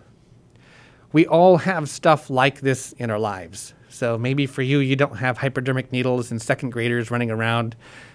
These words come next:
Maybe for you, it's something else. But we all have experiences like this where we took in some sort of meaning,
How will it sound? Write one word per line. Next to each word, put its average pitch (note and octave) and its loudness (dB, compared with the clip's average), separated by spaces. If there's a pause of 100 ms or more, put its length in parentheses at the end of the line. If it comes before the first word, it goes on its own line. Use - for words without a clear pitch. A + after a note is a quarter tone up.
Maybe C#3 2
for D3+ -2
you, C#3+ 4
it's - -2
something B2 -4
else. - -2 (320)
But B2 -6
we A2 -4
all C#3+ 2
have C#3 -2
experiences C#3 -2
like C3 0
this C#3 0
where A#2+ -2
we A2+ -4
took - -8
in D3 2
some C#3 -6
sort C#3+ -4
of A#2+ -6
meaning, D3 -2